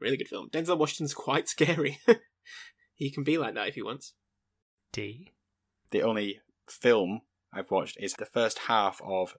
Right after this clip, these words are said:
Speaker 3: Zack Snyder's cut of Justice League.
Speaker 1: Yeah, I've already watched that.
Speaker 3: I, I saw the original, and so far it has been better than that version.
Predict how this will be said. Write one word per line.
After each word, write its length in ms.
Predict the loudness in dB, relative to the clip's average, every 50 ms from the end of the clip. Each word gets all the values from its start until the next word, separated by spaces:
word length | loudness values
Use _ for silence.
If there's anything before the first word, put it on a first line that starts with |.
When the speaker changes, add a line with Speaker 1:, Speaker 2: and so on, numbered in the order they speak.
| _ -2
Speaker 3:
Zack 260 | 0 0 0 0 -2
Snyder's 400 | -4 -2 -2 -2 -2 -2 -4 -4
cut 340 | -4 0 0 0 0 -2 -6 _ _ _ -12
of 200 | -12 -10 -12 -10 _
Justice 420 | -4 -4 -4 -2 -2 -2 -2 0 2
League. 280 | 2 2 2 0 -4 -10 _ -8
Speaker 1:
Yeah, 260 | -8 -6 -4 -4 -4
I've 120 | -2 0
already 180 | -2 0 0 0
watched 220 | 0 0 -2 -4
that. 220 | -4 -4 -6 -6 -8 -14 _ _ _ _ _ _ _ _ _ _ -2
Speaker 3:
I, 180 | 0 0 0 2 0
I 100 | -2 0
saw 220 | 2 6 6 6
the 120 | 6 6 4
original, 500 | 2 2 0 -2 -4 -4 -4 -6 -8 _ _ -8
and 180 | -6 -4 2
so 160 | 4 4 4
far 380 | 4 2 2 2 2 2 2 0 -2
it 140 | -6 -8 -6 -2 2
has 180 | 2 2 2 2
been 220 | 0 -2 -2 0
better 240 | 2 4 4 4 2
than 120 | 0 -2 -4
that 200 | -8 -8 -8 -6
version. 380 | -6 -6 -6 -6 -6 -8 -8